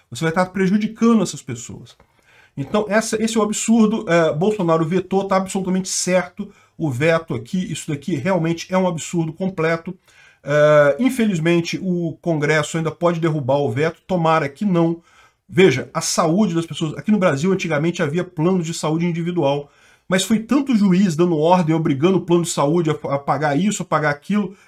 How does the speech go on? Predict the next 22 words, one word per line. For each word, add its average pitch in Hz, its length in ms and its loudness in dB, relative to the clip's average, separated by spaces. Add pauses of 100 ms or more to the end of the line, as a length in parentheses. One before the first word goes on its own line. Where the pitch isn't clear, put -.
(100)
foi 185 160 0
tanta 233 260 2
lei, 190 500 4
é, 147 240 -4
idiota 165 540 2
criada 160 400 0
por 156 160 -6
deputado, 151 680 -2 (220)
é, 135 100 -6
obrigando 151 460 4
o - 40 4
plano 170 180 0
de - 60 -4
saúde 147 300 0
a - 20 -4
fazer 143 260 -2
isso, 143 120 -2
fazer 160 180 -4
aquilo, 214 280 0
que 214 100 -12
ficou 214 500 -4 (420)
proibitivo. 214 720 0